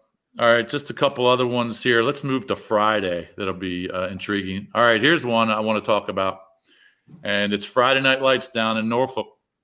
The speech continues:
Virginia Tech and Old Dominion.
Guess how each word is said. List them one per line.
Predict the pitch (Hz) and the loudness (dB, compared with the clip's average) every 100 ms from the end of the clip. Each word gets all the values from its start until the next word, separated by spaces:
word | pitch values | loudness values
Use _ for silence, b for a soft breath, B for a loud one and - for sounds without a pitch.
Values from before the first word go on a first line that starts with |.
| _ _ _ _ | _ _ _ _
Virginia | 98 95 107 135 156 | -10 -8 -4 -2 -2
Tech | 156 143 135 - - | -2 2 2 -2 -10
and | 107 101 120 | -8 -6 -2
Old | 117 131 131 | 0 0 -2
Dominion. | 151 127 98 80 76 | -4 -2 -4 -6 -14